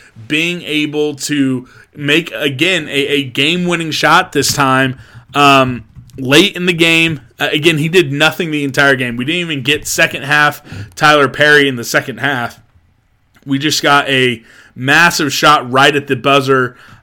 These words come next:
Um, not right at the buzzer, but towards the end of the game, the game-winning three-point shot. Um, a-, a-, and that's awesome.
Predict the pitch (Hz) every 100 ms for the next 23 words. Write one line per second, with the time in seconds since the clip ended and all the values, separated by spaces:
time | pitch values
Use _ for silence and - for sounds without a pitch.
0 | - 139 131 123 120 110 - 147 123 113
1 | 107 - 107 104 101 - 139 - - 175
2 | 165 156 160 147 127 147 143 120 139 151
3 | 143 135 139 139 147 135 120 143 131 -
4 | - - - 131 135 127 110 - _ _
5 | _ _ _ _ 160 151 165 156 160 170
6 | 175 160 175 -